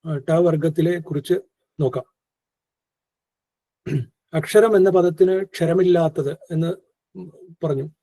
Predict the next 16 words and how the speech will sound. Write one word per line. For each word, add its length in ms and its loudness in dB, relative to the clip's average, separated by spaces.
അതായത് 340 0
നാശമില്ലാത്തത് 760 2
എന്നർത്ഥം. 340 -8
നമുക്കറിയാവുന്നത് 1040 4
പോലെ 280 2
തന്നെ 240 0
ഉച്ചരിക്കാൻ 600 -4
കഴിയുന്ന 300 -2
ഏറ്റവും 340 6
ചെറിയ 200 -2
ശബ്ദ 260 -8
ഘടകമാണ് 540 -2
അക്ഷരം. 300 -6
ഉച്ചാരണത്തിന് 680 2
വേണ്ടി 220 0
ഉപയോഗിക്കുന്ന 340 -2